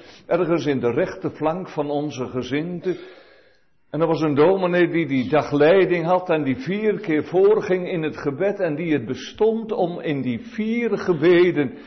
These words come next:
niet één keer enige naam van God te noemen.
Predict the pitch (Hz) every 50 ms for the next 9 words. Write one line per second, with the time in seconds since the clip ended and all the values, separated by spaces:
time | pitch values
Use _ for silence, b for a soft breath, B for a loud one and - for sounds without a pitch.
0 | B B B B 143 160 156 135 - - - - - 202 214 247 254 247 226 208
1 | 175 - - 208 220 220 240 240 226 - - - 196 190 233 247 247 233 220 214
2 | 190 - 185 185 165 160 165 170 190 220 220 220 208 180 190 208 196 - - 208
3 | 196 151 - - 147 131 120 120 113 104 90 85 78 - - -